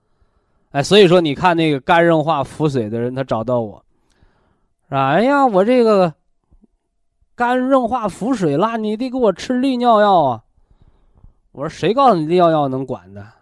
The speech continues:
啊？大夫都开利尿药。我说停了呢，停了肚子又肿起来了，是吧？应该吃啥？哎，应该吃养肺的药。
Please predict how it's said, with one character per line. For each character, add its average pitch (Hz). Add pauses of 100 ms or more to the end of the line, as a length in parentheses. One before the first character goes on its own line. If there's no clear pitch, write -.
(180)
啊？ 156
大 277
夫 208
都 277
开 226
利 202
尿 156
药。 160 (580)
我 147
说 202
停 165
了 233
呢， 185
停 180
了 240
肚 233
子 214
又 208
肿 147
起 131
来 92
了， - (1700)
是 -
吧？ 117
应 185
该 180
吃 139
啥？ 110 (1160)
哎， 127
应 135
该 131
吃 123
养 131
肺 220
的 104
药。 -